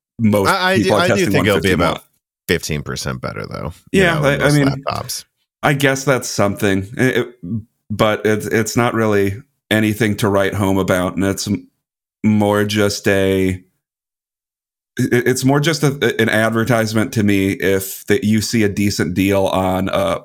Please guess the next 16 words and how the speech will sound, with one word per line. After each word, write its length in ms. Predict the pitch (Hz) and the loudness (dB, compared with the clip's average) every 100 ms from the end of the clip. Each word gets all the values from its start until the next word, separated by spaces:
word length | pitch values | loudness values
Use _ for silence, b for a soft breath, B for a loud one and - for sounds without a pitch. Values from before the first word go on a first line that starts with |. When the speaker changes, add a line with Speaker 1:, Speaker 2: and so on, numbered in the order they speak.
| _ | _
Speaker 1:
older 360 | 107 107 107 107 | 0 0 0 0
laptop 540 | 98 98 - 95 87 | 0 -2 -2 -2 -2
designs, 760 | 98 98 87 87 92 - - - _ _ _ _ _ _ - | -2 -2 -2 -2 -4 -6 -12 -18 _ _ _ _ _ _ -4
just 280 | 110 101 | -4 -2
get 160 | 107 98 | -2 -2
that 220 | 95 90 | -2 -2
instead. 480 | 92 - 92 92 92 | -4 -2 -2 -2 -4
Don't 220 | 90 85 | -4 -2
wait 220 | 90 87 | -2 -2
for 260 | - 95 87 | -2 -4 -4
whatever 480 | - 98 85 85 85 | -4 -2 -2 -2 -2
this 200 | 80 85 | -4 -6
is 120 | 87 | -6
going 260 | 78 80 76 | -6 -4 -6
to 60 | |
be. 200 | - 80 | -6 -8